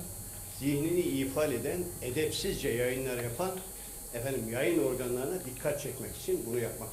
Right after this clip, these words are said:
durumundayız. Bakın değerli arkadaşlarım, bu video, efendim,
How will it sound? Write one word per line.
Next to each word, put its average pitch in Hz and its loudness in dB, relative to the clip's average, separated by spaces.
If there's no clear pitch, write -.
durumundayız. 90 -8
Bakın 175 4
değerli 156 4
arkadaşlarım, - 0
bu 208 4
video, 139 4
efendim, 151 2